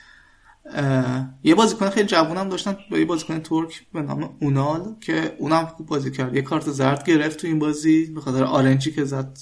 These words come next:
به صورت، به گردنه، در حقیقت به گردن بوسکتس، ولی اونم فکر می‌کنم که بتونه شانس اینو داشته باشه که تو تیم‌های بزرگتر بازی بکنه.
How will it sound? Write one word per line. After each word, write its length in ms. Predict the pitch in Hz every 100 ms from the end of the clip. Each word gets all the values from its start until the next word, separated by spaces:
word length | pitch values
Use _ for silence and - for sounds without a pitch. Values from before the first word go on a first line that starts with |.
| -
به 100 | 143
صورت، 420 | - 135 131 131 131 131 131 -
به 80 | -
گردنه، 720 | 131 139 131 127 135 135 - -
در 120 | 120
حقیقت 500 | 127 120 - 123 - 208
به 220 | 151 139
گردن 600 | 135 139 131 131 139 135
بوسکتس، 680 | - 131 139 143 151 - - _ _ _ _ _ -
ولی 140 | 147
اونم 300 | 170 170 180
فکر 280 | 175 156 -
می‌کنم 340 | 156 147 147
که 420 | 143 160 156 156 - - _ _ _ _ _ _ -
بتونه 400 | 147 135 147 131
شانس 300 | 120 135 131
اینو 160 | 143 135
داشته 260 | 131 131
باشه 140 | 139 135
که 80 | 151
تو 140 | -
تیم‌های 260 | 151 131 123
بزرگتر 440 | 127 123 - 120
بازی 240 | 123 123
بکنه. 480 | 127 127 135 127 127